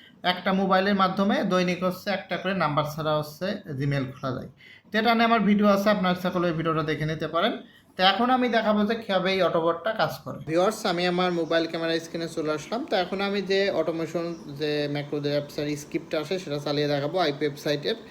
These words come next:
তো দেখতে পাচ্ছেন এই যে ম্যাক্রোস অপশনে এসে দেখতে পাচ্ছেন এই যে এটা on-ই আছে, দেখতে পাচ্ছেন এই যে তারপর আমি এই যে on off করে দিলাম। on off করার পরে যেখানে হোম পেজে যাবো, হোম পেজে যাওয়ার পর এখান থেকে just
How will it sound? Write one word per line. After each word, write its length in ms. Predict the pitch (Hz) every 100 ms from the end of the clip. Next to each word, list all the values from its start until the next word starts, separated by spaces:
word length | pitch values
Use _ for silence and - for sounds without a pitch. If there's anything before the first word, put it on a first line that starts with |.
| - - - - -
তো 80 | 165
দেখতে 280 | 190 185 208
পাচ্ছেন 320 | 208 208 214
এই 60 |
যে 100 | 196
ম্যাক্রোস 440 | 190 185 180 175 170
অপশনে 360 | 175 180 175
এসে 200 | 180 180
দেখতে 240 | 208 165 165
পাচ্ছেন 320 | 156 156 170
এই 80 | 165
যে 120 | 151
এটা 180 | 143 151
on-ই 340 | 147 147 151
আছে, 220 | 151 147
দেখতে 260 | 185 147 151
পাচ্ছেন 300 | 139 143 151
এই 80 | 143
যে 140 | 143
তারপর 320 | 139 139 131
আমি 180 | 143 139
এই 60 | 139
যে 80 | 139
on 120 | 139
off 120 | 139 -
করে 120 | 151
দিলাম। 260 | 143 156 254 - - - - -
on 100 | 160
off 100 | 180
করার 340 | 202 - 208 208
পরে 240 | 202 220
যেখানে 320 | 180 185 180
হোম 220 | 180 165 165
পেজে 280 | 170 165
যাবো, 280 | 165 160 196
হোম 200 | 208 160 147
পেজে 180 | 156
যাওয়ার 220 | 147 156 143
পর 160 | 208
এখান 280 | 196 - 147
থেকে 220 | 143 156
just 260 | 151 139